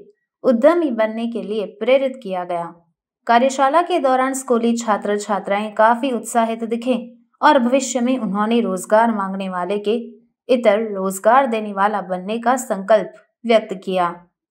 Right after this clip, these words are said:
इस मौके पर स्वदेशी जागरण मंच के अखिल भारतीय संपर्क प्रमुख अनिल शर्मा सीए, उत्तर पूर्व भारत के सह संपर्क प्रमुख और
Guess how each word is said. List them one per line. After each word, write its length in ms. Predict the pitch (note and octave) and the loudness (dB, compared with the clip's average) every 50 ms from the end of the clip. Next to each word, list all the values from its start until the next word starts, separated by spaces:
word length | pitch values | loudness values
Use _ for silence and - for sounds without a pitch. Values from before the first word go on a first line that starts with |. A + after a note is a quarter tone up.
| _ _ _ _ - | _ _ _ _ -6
इस 180 | A3 A3+ - B3+ | -4 -2 0 4
मौके 300 | B3+ C4 C4+ D4+ F#4+ F4+ | 4 4 4 2 0 4
पर 140 | F4+ E4+ | 4 4
स्वदेशी 480 | D#4+ E4 C#4+ C4+ B3+ C4+ C#4 C4+ C#4+ C4 | 2 2 0 0 0 0 -2 -2 -4 -2
जागरण 420 | A#3+ B3+ A#3+ A#3 A#3 A#3 A3+ A3 | 0 0 2 2 0 -2 -2 -4
मंच 180 | G#3+ G#3+ A3 - | -6 -8 -8 -4
के 140 | - A#3+ A3+ | 0 0 2
अखिल 320 | G3 - - G#3+ G#3 G#3 G#3 | 2 0 0 -2 -2 0 0
भारतीय 380 | G3+ G3 G3 F#3+ G3 G#3 G#3 | 0 -2 -2 -2 0 0 0
संपर्क 480 | G#3 - G3+ F#3+ F#3+ F#3+ G#3+ G#3+ G#3+ A3 | 0 -2 -4 -6 -4 0 0 0 2 0
प्रमुख 480 | A3 A3 A3+ A3 G3+ F#3+ F#3+ F#3+ - - _ _ _ _ _ _ _ _ - | -4 -2 -2 -4 -4 -4 -10 -12 -14 -20 _ _ _ _ _ _ _ _ 0
अनिल 320 | C4+ C#4+ D4+ D4 C4 A3+ | 4 4 4 4 4 2
शर्मा 440 | - - - G3+ F#3+ G3 G3 G3+ A3+ | -2 -2 -4 -4 -2 -2 -2 -4 -4
सीए, 600 | A#3 - - B3+ A#3+ A3 F3+ G3+ A#3 - - - _ _ _ _ _ _ _ - | -4 -4 -4 -2 -2 -2 -2 -4 -6 -8 -12 -18 _ _ _ _ _ _ _ 0
उत्तर 320 | C#4+ D4 C4+ - E4+ E4 | 0 2 4 4 2 4
पूर्व 260 | E4+ D4+ C#4 C4 C4+ | 4 2 2 2 2
भारत 400 | A#3+ A3+ G#3+ G#3 G#3+ A3 A#3 A#3 A#3 | -2 0 2 2 2 2 2 -2 -2
के 100 | A#3+ B3 | -4 -4
सह 240 | A#3+ A#3+ A3+ G#3 G3 | -4 -2 -4 -4 -4
संपर्क 520 | G3 - G#3 F#3+ F#3 F#3 - A3 A#3 A#3 | -6 -6 -8 -8 -4 0 0 0 2 0
प्रमुख 460 | A#3+ A#3 A#3+ A#3+ A#3 G#3+ G#3 A3 - - - | -4 -4 -4 -4 -4 -4 -6 -8 -10 -4 0
और 200 | A#3 A3 F#3+ F#3 | 2 2 2 2